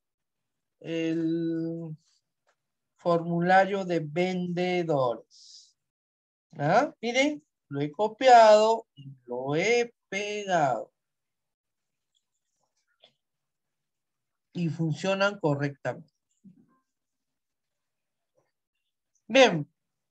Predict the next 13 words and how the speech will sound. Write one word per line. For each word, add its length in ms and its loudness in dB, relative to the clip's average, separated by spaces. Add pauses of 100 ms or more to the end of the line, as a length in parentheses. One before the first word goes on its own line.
(100)
ya 280 4
tengo 300 4
entonces 500 -2
clientes, 1400 2
ya 100 -8
está 560 -2 (380)
distritos, 1080 0
ya 140 0
está 520 -4 (200)
productos, 840 2
ya 180 -2
está 460 -6 (100)
proveedores. 1040 4